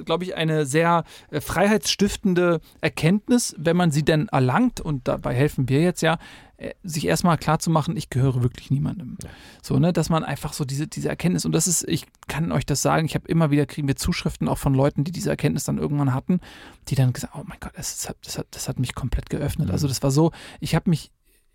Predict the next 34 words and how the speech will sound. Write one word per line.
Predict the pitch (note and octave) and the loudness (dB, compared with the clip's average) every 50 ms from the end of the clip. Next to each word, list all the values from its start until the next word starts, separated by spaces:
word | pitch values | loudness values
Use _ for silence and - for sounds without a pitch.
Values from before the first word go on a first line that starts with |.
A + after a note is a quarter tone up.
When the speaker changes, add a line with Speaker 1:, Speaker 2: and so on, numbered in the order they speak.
| _ | _
Speaker 1:
ich | - E3 D3 - - | -10 -8 -4 -4 -4
hab | - - | -4 -2
erst | - E3+ G3 F#3+ - - - | 0 0 2 0 0 -2 0
gespürt, | D3 - - - - F3 G3+ F#3+ - | 0 0 0 0 2 2 2 2 2
wie | D#3 | -2
sehr | C3 B2 D3+ D#3 F3 F#3+ | 0 2 2 2 2 2
ich | F#3 - - | -2 -4 -2
an | F3 D#3 - | -4 -4 -2
Ketten | - - F3 - - E3 D3 D3 | -2 -4 -4 -2 0 -2 0 0
lag, | C#3 C3+ B2+ C3 D3 D#3 - - - _ _ _ _ _ - _ - - - - _ | 0 0 0 -2 -2 -6 -10 -14 -18 _ _ _ _ _ -20 _ -20 -20 -20 -20 _
als | _ - D3 B2+ - - | _ -2 -2 -2 0 0
ihr | F3 E3 | 2 4
mir | E3 E3 | 4 4
diese | D3 D#3+ D#3 D3+ D#3+ D#3 | 4 2 2 2 2 2
genommen | C#3+ D3 C#3 C3+ C3 C3 G#2 A2+ | 2 4 4 4 4 4 2 0
habt. | A#2 - - - - - _ _ - - - - - - _ | -4 -6 -12 -20 -20 -20 _ _ -20 -20 -20 -20 -20 -16 _
Speaker 2:
Mhm. | - - | -4 -2
Speaker 1:
Diese | F2+ D3+ C3+ D#3 - | 0 2 2 0 0
Freiheit, | - - - F3+ G#3+ B3+ B3 A#3 G3+ E3 | 0 0 2 2 4 4 4 4 4 4
Speaker 2:
Ja, | G#2 A2+ A2+ G#2+ | 4 4 4 2
ja. | |
Speaker 1:
dieses | A2 - D3 D#3+ D#3 - | 2 0 0 -2 -4 -6
fehlende | - - G3 G#3+ A#3 A#3 G#3 G3 | -2 0 0 2 4 2 2 2
Gewicht, | F3 D3+ B2+ A#2+ D#3 G#3+ - - - - - - - - - - | 2 0 2 2 2 0 0 -2 -8 -10 -14 -14 -18 -20 -20 -4
was | - D#3 - - | 0 0 0 0
tagtäglich | - - F3 G3+ - - - F#3+ F#3 - E3 - | 2 2 2 2 2 2 0 0 0 0 -2 0
an | - F3 F3+ | 2 4 4
mir | E3+ E3 C#3+ - | 4 4 2 0
zerrte, | - - - F3 E3 F3 F#3 - - - A3+ B3 A3+ - - - - _ _ _ _ _ - - - - - - - | -2 0 2 2 2 2 0 -2 0 0 0 0 0 -4 -12 -20 -20 _ _ _ _ _ -20 -20 -20 -20 -20 -10 -4
es | - D3 - | -2 0 2
ist | E3+ - - - - | 2 2 2 0 0
von | - - F3 F#3 G3 | 2 4 4 6 6
mir | G#3 G3+ F#3+ E3 | 6 4 4 4
gewichen | C#3+ D3 A#2+ A#2+ E3 F3 - - A3+ C4 | 2 2 2 2 0 0 0 0 -2 -2